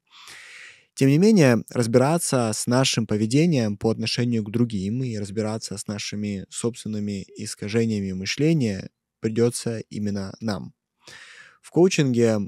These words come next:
мы используем трехшаговую модель, которая называется оон. оон — это акроним,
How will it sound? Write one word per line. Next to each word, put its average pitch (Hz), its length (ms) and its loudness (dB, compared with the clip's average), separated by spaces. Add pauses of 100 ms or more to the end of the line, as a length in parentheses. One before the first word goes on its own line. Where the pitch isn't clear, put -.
(120)
мы 120 640 0
используем 113 1000 -2
трехшаговую 117 640 2
модель, 110 560 0
которая 107 320 -4
называется 107 720 -4
оон. - 640 -4 (280)
оон — 135 500 2
это 95 320 -10 (340)
акроним, 123 640 0